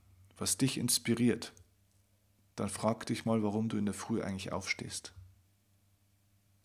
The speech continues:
Und genau dieses Gefühl, nicht zu wissen, warum stehe ich auf, nicht zu wissen, wofür lebe ich, dieses orientierungslose Dahinwabern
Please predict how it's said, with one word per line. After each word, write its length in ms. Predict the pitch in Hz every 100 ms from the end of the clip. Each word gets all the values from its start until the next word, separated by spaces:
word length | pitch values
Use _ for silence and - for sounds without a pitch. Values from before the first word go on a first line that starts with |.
| _ -
Und 140 | 95 101
genau 380 | 98 104 120
dieses 340 | 139 131 120 -
Gefühl, 460 | 120 - 110 92 92 -
nicht 220 | 113 120
zu 160 | - 101
wissen, 300 | 139 - 131
warum 220 | 117 113
stehe 200 | 113 113
ich 160 | 101 -
auf, 300 | 101 104 - -
nicht 260 | 113 113
zu 160 | - 98
wissen, 300 | 120 - 120
wofür 240 | 107 - 104
lebe 260 | 101 101
ich, 140 | 104 - - - - - _ _ _ _ _ -
dieses 300 | 131 143 -
orientierungslose 880 | 113 113 107 - 147 139 139 120 110
Dahinwabern 800 | 107 135 143 101 87 92 92